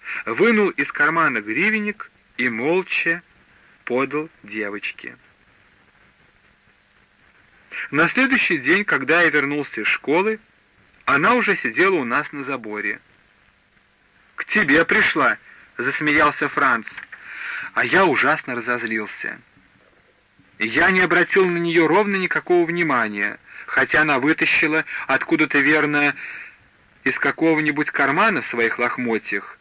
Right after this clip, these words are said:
блестящий гривенник и стала рассматривать его так, чтобы я видел. Я сдвинул одну доску поперёк штабеля,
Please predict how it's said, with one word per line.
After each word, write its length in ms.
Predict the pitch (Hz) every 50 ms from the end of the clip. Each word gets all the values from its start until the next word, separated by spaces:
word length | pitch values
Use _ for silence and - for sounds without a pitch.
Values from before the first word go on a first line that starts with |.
| _
блестящий 880 | - 113 123 135 147 147 143 - - 156 151 147 143 123 - - - 113
гривенник 720 | 101 101 104 135 180 220 214 208 196 190 190 180 - - - - - - - -
и 100 | 131 127
стала 360 | - - 143 139 135 135 127
рассматривать 800 | 127 123 - - 131 139 143 135 - - 123 120 120 - - -
его 180 | 113 107 104
так, 300 | 95 - 147 165 190 180
чтобы 300 | - - - 110 104 107
я 220 | 101 - 113 127 131
видел. 460 | 113 101 101 95 90 95 82 - - - _ _ _ _ _ _ _ _ _ _ _ _ _ _ _ - - - - - - - - - - - - - -
Я 300 | - 107 117 156 220 262
сдвинул 420 | 214 147 135 156 214 220 214 180 151
одну 240 | 127 120 143 175 170
доску 400 | 127 120 120 - - - 180 185
поперёк 600 | - 139 - 120 113 127 135 127 - - - - _ -
штабеля, 720 | - - - 117 110 107 107 101 113 135 156 175 190